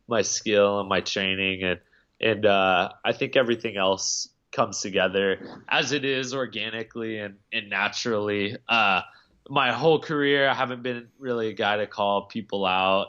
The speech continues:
and, uh, it's just not really my, my thing. I'm not, I'm not super comfortable with it. Uh, so, you know, I feel like, you know, like you said, just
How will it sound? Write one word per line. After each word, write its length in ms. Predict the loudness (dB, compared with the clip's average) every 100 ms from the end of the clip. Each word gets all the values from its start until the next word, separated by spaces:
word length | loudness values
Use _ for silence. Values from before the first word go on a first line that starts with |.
| -6
and, 240 | -8 -2 0
uh, 300 | 2 0 -2 -10 _ _ _
it's 140 | -2
just 200 | 2 2
not 200 | 2 0
really 240 | 2 2 2
my, 600 | 0 0 2 2 0 -4 _ _
my 80 | -8
thing. 500 | -6 -6 -4 -2 -2
I'm 120 | -4
not, 260 | 0 0 -2 -6 _ _ _
I'm 80 | -2
not 180 | 0 -2
super 340 | -4 -2 -2
comfortable 640 | -2 -4 -4 -8 -2 0 2
with 240 | 0 2
it. 300 | 4 4 0 -4
Uh, 540 | 0 4 4 4 2 -2 _ _ _ _ _
so, 580 | 0 4 6 4 0 -4
you 140 | -4
know, 100 | 0
I 140 | 2 0
feel 280 | -4 -6 -2
like, 380 | -2 -2 -6 _ _
you 140 | -14 -10
know, 120 | -6
like 260 | -4 -4 -4
you 80 |
said, 460 | -4 -2 -2 -2 -4
just 360 | -4 -4 -6